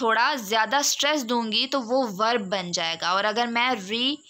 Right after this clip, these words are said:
के ऊपर ज़्यादा स्ट्रेस दूंगी तो वो रिकॉर्ड बन जाएगा, ठीक है? हमने कोड को बहुत ज़्यादा स्लो वे में बोला, जबकि री जो है उस पे थोड़ा सा स्ट्रेस प्लेस किया।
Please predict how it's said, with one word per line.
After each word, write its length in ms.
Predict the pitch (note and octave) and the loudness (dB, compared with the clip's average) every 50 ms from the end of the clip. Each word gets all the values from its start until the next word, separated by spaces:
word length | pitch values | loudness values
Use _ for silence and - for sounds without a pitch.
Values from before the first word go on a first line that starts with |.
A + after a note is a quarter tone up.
| - - - - _ _ | -20 -20 -20 -20 _ _
के 60 | - B3+ | 2 2
ऊपर 260 | A#3+ A#3 - B3+ B3+ | 2 2 2 -2 -2
ज़्यादा 340 | A3 G#3 G#3+ G3+ G3 A#3 B3+ | 0 0 0 2 2 0 -2
स्ट्रेस 280 | B3+ - C4+ B3+ A#3+ G#3+ | 0 0 0 0 -2 -2
दूंगी 300 | G3+ G#3+ G#3 G3 G3 G#3 | -4 -6 -6 -6 -6 -6
तो 120 | A3+ B3+ | -6 -4
वो 80 | B3 B3 | -2 0
रिकॉर्ड 540 | A#3+ A#3+ A#3 A#3+ - - D4 D4+ D#4 C4+ B3 | 0 0 0 -2 -2 -2 0 0 0 0 0
बन 180 | C4 C4+ B3 A#3 | -2 -2 -2 0
जाएगा, 240 | A#3 A#3+ A#3 A#3 A#3 | -2 -2 -2 -2 -2
ठीक 220 | A3+ A#3+ G#3+ G3+ | -2 -4 -4 -4
है? 60 | A3 A#3 | -4 -2
हमने 260 | A#3 A3+ G#3 G#3+ A#3 | -2 -2 -2 -4 -6
कोड 340 | A3+ - A3 G#3+ A3 A3+ A3 | -6 -2 -2 -2 -2 -2 -4
को 100 | - B3 | -6 -8
बहुत 240 | A3+ A3 G#3+ A3 A3+ | -8 -4 -2 -2 0
ज़्यादा 220 | G#3+ A3+ G3+ G#3+ A3 | 0 0 0 0 -2
स्लो 320 | - - A#3+ B3 C4 C4+ | -4 -2 0 0 0 2
वे 120 | C4+ C4+ | 2 0
में 160 | C4 C4 C4+ B3+ | 0 0 -2 0
बोला, 220 | A#3 A#3 A3+ A#3 A#3+ | 0 0 2 0 0
जबकि 340 | A3 A3+ - - - A#3+ A#3 | 0 -2 -4 -2 -4 -4 -4
री 300 | G#3 F#3+ G#3+ A#3 C4 C#4+ | -2 -4 -4 -2 -2 -4
जो 120 | B3 D4 C#4+ | -2 0 0
है 160 | C4 A#3 A#3 | 2 2 0
उस 180 | A#3 A3+ - - _ | -2 -4 -8 -10 _
पे 80 | - A3+ | -8 -6
थोड़ा 240 | A3+ A3+ G#3 F#3+ F#3+ | -2 0 0 0 0
सा 160 | F#3+ - A#3 C4 | -2 -2 -2 -2
स्ट्रेस 380 | C4+ - - - A3+ A3 A3 - - | -2 -2 0 -2 -2 -2 -4 -8 -6
प्लेस 220 | G#3 F#3+ F#3 - - | -6 -4 -4 -4 -6
किया। 280 | - G3 F3+ - - | -4 -6 -6 -6 -6